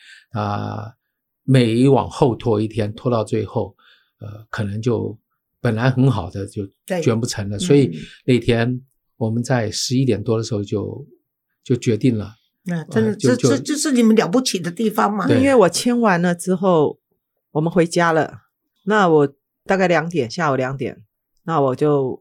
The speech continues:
Speaker 3: 回家，我们就是看一下手上的手机的讯息嘛。我有一个十五年的朋友，哈，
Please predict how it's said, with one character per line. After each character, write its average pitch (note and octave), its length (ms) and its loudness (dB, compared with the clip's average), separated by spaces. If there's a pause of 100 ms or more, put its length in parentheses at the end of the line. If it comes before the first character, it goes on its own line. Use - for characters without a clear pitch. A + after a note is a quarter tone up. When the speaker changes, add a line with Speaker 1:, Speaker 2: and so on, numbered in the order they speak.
(100)
Speaker 3:
回 - 200 -8
家， D3+ 220 2
我 C3+ 60 -4
们 B2+ 120 -6
就 C#3+ 200 -2
是 C3+ 500 -6
看 - 160 -6
一 C#3 60 -4
下 C#3+ 180 -6 (640)
手 B2 120 -2
上 D#3+ 280 -2
的 B2 360 -2
手 A2+ 200 -4
机 - 200 -6
的 A#2 400 -4
讯 C#3 280 -8
息 A#2+ 260 -10
嘛。 A#2 200 -10 (800)
我 C#3 340 -4
有 C3+ 220 0
一 E3 80 2
个 E3 260 4
十 D#3+ 220 -2
五 F3 120 0
年 C3 200 -2
的 C3 80 -4
朋 B2 260 -8
友， G#2 260 -8 (440)
哈， A#2 380 -8